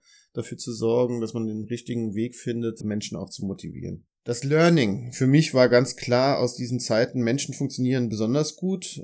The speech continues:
wenn jeder er oder sie selbst sein darf. Und das sollte man, äh, stets respektieren. Und wenn man das tut, führt es zu mehr Erfolg für alle.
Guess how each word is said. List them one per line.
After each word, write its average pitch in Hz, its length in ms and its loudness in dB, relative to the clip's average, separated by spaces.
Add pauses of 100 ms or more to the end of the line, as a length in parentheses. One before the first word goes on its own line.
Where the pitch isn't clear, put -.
wenn 127 320 0
jeder 156 640 2 (140)
er 123 400 2
oder 123 220 2
sie 123 180 -4
selbst 113 380 0
sein 92 240 -4
darf. 87 400 -8 (160)
Und 98 920 -8
das 113 220 -2
sollte 120 340 0
man, 113 240 -2
äh, 107 200 -6
stets 113 300 -6
respektieren. 135 720 -4 (800)
Und 113 340 -4
wenn 110 200 0
man 120 120 4
das 104 200 -2
tut, 139 260 -2
führt - 380 -6
es - 180 -8
zu - 140 -6
mehr 113 240 2
Erfolg 104 520 -4 (120)
für - 240 -6
alle. 92 260 -6